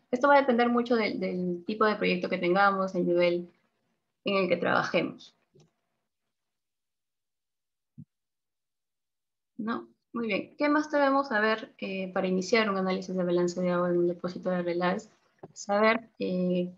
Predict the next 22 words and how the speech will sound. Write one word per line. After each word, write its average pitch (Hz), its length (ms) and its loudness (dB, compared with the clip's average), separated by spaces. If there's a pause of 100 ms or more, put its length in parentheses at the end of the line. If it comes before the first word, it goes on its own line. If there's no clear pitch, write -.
cuáles 247 240 2
son 240 80 -2
las 233 180 -4
etapas 190 500 -2
de 180 120 2
disposición 175 720 -2
a 175 40 4
las 180 120 -2
que - 160 -8
va 170 60 -4
a 175 40 -6
estar, 175 400 -4 (2500)
eh, 190 120 0
sujeto 190 460 0
nuestro 180 360 0
depósito, 175 580 0
¿no? 185 180 2
En 202 160 -2
este 220 260 -6
caso 226 380 0
fue 202 320 -2
un, 196 500 -4